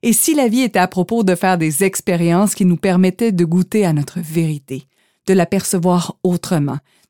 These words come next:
de saisir son immensité qui va au-delà de qu'est-ce qui est visible ?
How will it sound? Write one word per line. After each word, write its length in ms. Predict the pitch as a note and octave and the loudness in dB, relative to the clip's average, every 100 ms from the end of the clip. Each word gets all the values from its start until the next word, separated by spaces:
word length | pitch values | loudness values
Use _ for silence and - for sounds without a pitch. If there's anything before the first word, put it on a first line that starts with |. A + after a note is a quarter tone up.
| G3 | 0
de 80 | |
saisir 500 | F#3 A3 G3+ E3+ G#3+ | 0 2 2 2 2
son 340 | F#3 - E3+ F3 | 0 0 2 4
immensité 840 | G3+ G3 F#3+ F3 - F#3 - G#3+ | 4 4 4 2 -2 -6 -2 -2
qui 180 | G#3+ G#3 | 0 0
va 300 | F3+ G3+ - | 2 0 -2
au-delà 540 | - C#4 C#4+ A3 A3 A3+ | 0 2 2 2 2 2
de 140 | F#3+ | 0
qu'est-ce 340 | F3 F#3+ F3 - | 0 -2 -2 -2
qui 160 | F#3 | -2
est 40 | E3 | 0
visible ? 600 | D3+ D#3 D3 C#3+ - | 0 -2 -2 -6 -8